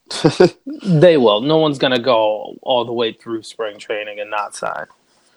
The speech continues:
Speaker 1: Hmm.
Speaker 2: That, that rarely happens.
Speaker 1: I know.
Speaker 2: Hell, it rarely happens that we get
Speaker 1: Huh. I think that pretty much covers a lot of stuff that happened this week. You got anything else?
Speaker 2: No, that was all. Um, besides Isaiah Thomas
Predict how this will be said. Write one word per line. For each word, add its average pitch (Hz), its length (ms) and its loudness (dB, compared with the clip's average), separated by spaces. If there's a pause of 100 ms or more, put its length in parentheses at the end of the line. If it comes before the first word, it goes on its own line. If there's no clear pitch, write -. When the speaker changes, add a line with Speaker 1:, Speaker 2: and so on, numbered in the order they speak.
Speaker 1:
Hmm. 302 160 2
Speaker 2:
That, 156 320 4
that 160 240 6
rarely 139 380 0
happens. - 600 -12 (300)
Speaker 1:
I 92 120 0
know. - 260 -10 (420)
Speaker 2:
Hell, 139 180 0
it 151 80 0
rarely 156 300 -2
happens 139 360 -8
that 135 160 -6
we 131 120 -12
get 127 200 -8 (540)
Speaker 1:
Huh. 302 160 2 (280)
I 139 80 0
think 143 260 -2
that 113 300 4
pretty 120 160 -2
much 95 200 -4
covers 113 340 2
a 87 40 0
lot 80 200 2
of 78 80 -8
stuff - 200 -10
that 76 80 -6
happened 76 280 -10
this - 160 -18
week. 90 160 -8 (120)
You 87 120 -8
got 90 140 -2
anything 90 400 -6
else? 107 360 -6 (140)
Speaker 2:
No, 202 320 4
that 180 180 8
was 190 160 0
all. 180 480 2
Um, 151 400 -6
besides 143 420 -4
Isaiah 143 380 -6
Thomas 151 560 -10